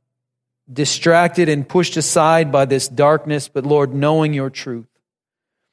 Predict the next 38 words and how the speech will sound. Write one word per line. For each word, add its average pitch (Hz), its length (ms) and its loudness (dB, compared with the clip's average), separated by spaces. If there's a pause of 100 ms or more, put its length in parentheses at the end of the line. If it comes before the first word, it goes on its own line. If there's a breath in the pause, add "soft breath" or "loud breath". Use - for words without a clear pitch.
(460)
Father, 170 260 4
I 170 140 6
pray 180 320 4
that 165 160 2
you 151 100 2
would 147 100 2
reveal 151 440 4
in 165 100 4
our 156 200 4
hearts 156 340 2
right 156 260 2
now 151 300 2
a - 20 2
lie 143 380 4
that 135 140 -2
we've 135 200 -4
believed, 120 500 -8 (960)
something 175 360 2
that's 160 200 2
not 160 240 2
true, 131 440 -2 (460)
something 170 340 2
that 165 120 4
someone 175 360 4
has 156 160 0
spoken 170 360 2
over 165 320 4
us, 170 220 4
an 147 80 -4
evil 175 500 2
that 147 160 4
has 143 220 2
come 165 180 -2
upon 180 400 2
us, 180 280 0 (220 loud breath)
that 139 120 0
somehow 175 840 4 (340 soft breath)
has 156 340 2